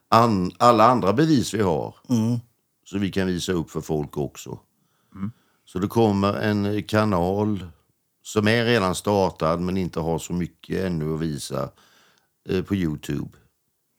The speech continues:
Speaker 1: som heter Team Swedish Hauntings. Men, eh, där kommer framtiden då att ha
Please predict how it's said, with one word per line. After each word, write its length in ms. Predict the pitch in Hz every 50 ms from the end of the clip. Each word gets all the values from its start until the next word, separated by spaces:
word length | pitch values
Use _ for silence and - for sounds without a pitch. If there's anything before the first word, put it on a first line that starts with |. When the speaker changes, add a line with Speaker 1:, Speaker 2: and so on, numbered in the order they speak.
| _ _ _ _
Speaker 1:
som 200 | - - 80 85
heter 240 | 78 71 - -
Team 280 | - - 87 78 73 71
Swedish 360 | - - 80 78 71 - - -
Hauntings. 600 | 73 69 69 69 69 - 78 80 82 76 - -
Men, 200 | 80 82 85 85
eh, 80 | 85 82
där 280 | 78 78 95 95 101
kommer 560 | 101 - 95 95 87 82 85 95 104 110 107
framtiden 840 | 92 - - 101 101 104 98 92 - 87 85 80 73 76 78 82 87
då 460 | 82 82 78 73 - - - 73 71
att 60 | 69
ha 400 | 67 76 76 65 64 65 65 -